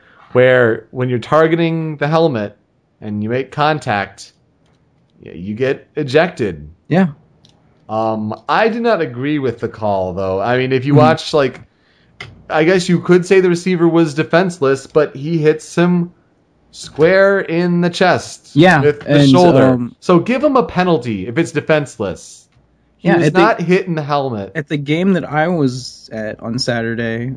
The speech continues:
Speaker 2: um, one, our, one of our safeties, who, I mean, he just kills people. Um, it, I, I believe they were teaching him better tackling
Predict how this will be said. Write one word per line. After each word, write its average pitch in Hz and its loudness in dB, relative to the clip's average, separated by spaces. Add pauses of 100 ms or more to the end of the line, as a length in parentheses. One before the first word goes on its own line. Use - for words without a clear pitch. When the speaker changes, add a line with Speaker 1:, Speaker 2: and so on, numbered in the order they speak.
Speaker 2:
um, 117 -2
one, 131 4
our, 127 -6
one 135 2
of 135 2
our 143 2
safeties, 123 -2
who, 104 -8 (100)
I 110 -8
mean, 113 -4
he 127 2 (140)
just - -8
kills 185 2
people. 110 -4 (500)
Um, 120 -2 (840)
it, - -4 (260)
I, 139 0 (100)
I 135 0
believe 147 4
they 143 4
were 143 2
teaching 135 -4
him 131 2
better 127 0
tackling 123 -4